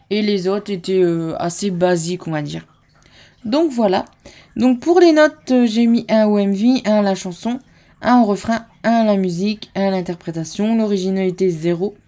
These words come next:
La chorégraphie, zéro cinq. Et les tenues, zéro cinq, ce qui fait une note de six sur huit.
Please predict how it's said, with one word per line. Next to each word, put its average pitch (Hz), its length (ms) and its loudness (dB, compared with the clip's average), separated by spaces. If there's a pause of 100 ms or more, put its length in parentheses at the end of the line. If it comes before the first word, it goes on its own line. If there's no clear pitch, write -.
(480)
La 247 140 4
chorégraphie, 220 680 0
zéro 233 360 0
cinq. 220 400 -4
Et 208 140 -4
les 185 160 -2
tenues, 180 500 -4
zéro 180 420 -4
cinq, 180 340 -6
ce - 100 -8
qui 175 220 -8
fait 202 140 -4
une 185 180 -2
note 180 260 -6
de 160 140 -8
six - 380 -12
sur 190 260 -8
huit. 170 380 -10